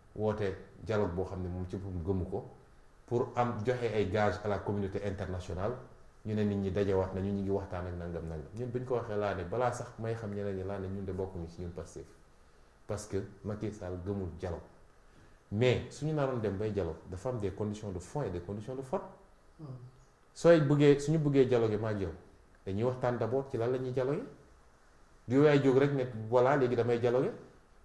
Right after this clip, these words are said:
Speaker 1: te ci point bi laa bëgg a dialoguer. Est-ce que ci élection yi rek la ñu war a dialoguer? Est-ce, est-ce que Sénégal élection rek la? Population bi, seen yitte de tous les jours.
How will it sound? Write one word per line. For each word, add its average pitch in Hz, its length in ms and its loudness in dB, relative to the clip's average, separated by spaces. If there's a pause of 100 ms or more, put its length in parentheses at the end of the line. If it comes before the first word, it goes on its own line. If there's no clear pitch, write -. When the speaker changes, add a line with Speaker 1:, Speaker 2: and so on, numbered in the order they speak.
Speaker 1:
te 127 120 2
ci - 120 0
point 131 220 6
bi 131 120 6
laa 127 140 4
bëgg 127 160 0
a - 20 0
dialoguer. 135 320 -2 (260)
Est-ce 156 140 -4
que 165 100 0
ci 180 100 -2
élection 135 340 2
yi 120 80 0
rek 117 100 0
la 113 80 0
ñu 107 80 -2
war 104 100 0
a 95 40 0
dialoguer? 95 340 -2
Est-ce, 143 160 -8 (100)
est-ce 143 160 -4
que 143 60 -4
Sénégal 110 480 -2
élection 98 320 -4
rek 90 140 -4
la? 135 100 -6 (840)
Population 180 560 8
bi, 95 160 0
seen 151 240 4
yitte 143 400 4
de 117 80 2
tous 135 180 2
les 110 140 2
jours. 90 180 -2